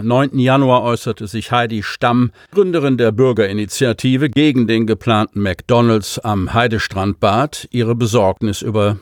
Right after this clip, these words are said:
das Bauvorhaben in unmittelbarer Nähe des beliebten Naturerholungsgebiets, wie Stadtdirektor Jan Tiedemann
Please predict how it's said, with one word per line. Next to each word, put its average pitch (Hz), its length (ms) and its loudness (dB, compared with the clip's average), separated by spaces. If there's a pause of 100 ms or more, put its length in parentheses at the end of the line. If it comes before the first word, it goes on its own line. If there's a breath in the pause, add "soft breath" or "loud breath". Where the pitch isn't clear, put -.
das 127 160 -6
Bauvorhaben 92 760 -2
in 104 140 -2
unmittelbarer 104 680 0
Nähe 113 240 2
des 110 220 -4
beliebten 117 420 2
Naturerholungsgebiets, 113 1400 2
wie 117 200 0 (140)
Stadtdirektor 120 640 0
Jan 104 220 0
Tiedemann 107 560 2